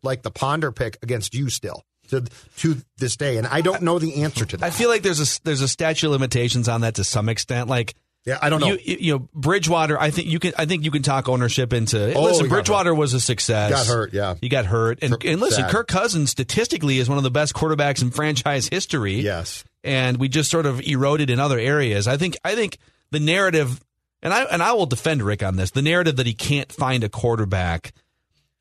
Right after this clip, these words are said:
Speaker 2: All right, is, is he the best at evaluating quarterbacks? Not necessarily. And the Ponder thing is in, a near unforgivable whiff on a
Speaker 1: Yeah.
Speaker 2: top draft pick. Um,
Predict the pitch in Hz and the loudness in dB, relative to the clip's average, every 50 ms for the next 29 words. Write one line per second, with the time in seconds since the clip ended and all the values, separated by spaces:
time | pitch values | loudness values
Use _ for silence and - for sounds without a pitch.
0 | - - 160 143 107 107 - 160 139 123 120 - - 139 131 - - 165 156 147 | -6 -2 0 0 0 0 0 -2 -2 -2 -4 -4 -4 -4 -4 -2 0 0 0 0
1 | 123 110 120 110 98 110 123 143 151 - - 123 120 110 110 117 143 170 180 185 | 0 0 -2 0 0 0 0 0 0 0 -2 -2 0 2 2 2 2 2 2 2
2 | 196 - 185 202 202 202 208 208 202 - - - - 226 214 202 180 165 143 - | 0 0 0 0 2 2 2 0 0 -4 -8 -6 -2 0 0 0 2 0 0 0
3 | 147 131 - 190 180 143 104 87 80 80 - - 139 139 139 123 - 151 165 175 | 0 0 2 2 2 2 0 -2 -4 -4 -2 0 0 0 0 0 2 0 2 2
4 | 170 160 139 - 139 127 120 120 - - 131 117 113 107 101 - - - 139 120 | 2 0 0 0 0 0 0 -2 0 0 0 0 0 0 -2 -4 -6 -6 -6 -6
5 | 107 101 - 143 127 131 143 151 143 139 - 131 143 151 143 - 139 127 117 135 | -6 -6 -4 -2 -2 0 2 2 0 0 -2 -2 -2 -2 -2 -2 -2 0 0 0
6 | 131 135 127 117 107 101 104 120 123 107 101 - - - 95 101 98 - - 110 | 0 0 0 0 0 0 0 0 0 0 -2 -6 -10 -8 -6 -4 -4 -2 -2 -2
7 | 107 101 92 - 127 135 131 - - 95 78 - - - _ _ _ _ _ _ | -2 -2 -2 0 0 0 0 -2 -4 -8 -8 -8 -12 -14 _ _ _ _ _ _
8 | _ _ _ _ _ - - 107 95 92 90 87 85 85 82 | _ _ _ _ _ -10 -6 -4 -2 -2 0 -2 -2 -4 -6